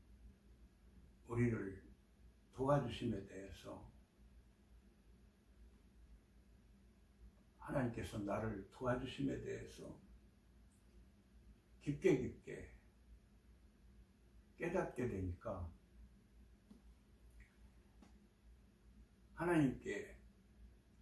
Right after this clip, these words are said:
더욱 더욱 감사를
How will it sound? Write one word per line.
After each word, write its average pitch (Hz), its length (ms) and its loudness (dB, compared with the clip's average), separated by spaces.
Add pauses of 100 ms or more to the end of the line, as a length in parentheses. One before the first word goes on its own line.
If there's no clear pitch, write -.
(960)
더욱 120 480 6
더욱 101 580 -2 (1300)
감사를 120 1200 4